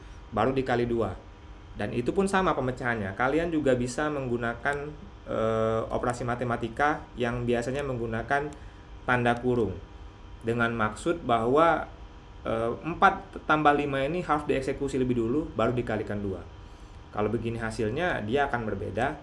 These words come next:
Nih, hasilnya menjadi delapan belas. Karena empat ditambah lima sama dengan sembilan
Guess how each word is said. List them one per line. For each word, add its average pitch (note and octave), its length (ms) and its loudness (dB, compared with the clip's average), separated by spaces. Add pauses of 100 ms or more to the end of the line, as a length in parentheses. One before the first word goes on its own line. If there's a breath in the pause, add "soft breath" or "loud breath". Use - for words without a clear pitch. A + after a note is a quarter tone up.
(380)
Nih, G#2+ 240 -4
hasilnya B2 480 0
menjadi B2 400 0
delapan A2 400 -2
belas. F2+ 400 -8
Karena D3 400 -2 (800 loud breath)
empat E3 280 4
ditambah C#3+ 280 4
lima C3 240 2
sama C#3+ 240 0
dengan B2 240 -2
sembilan G#2+ 400 -2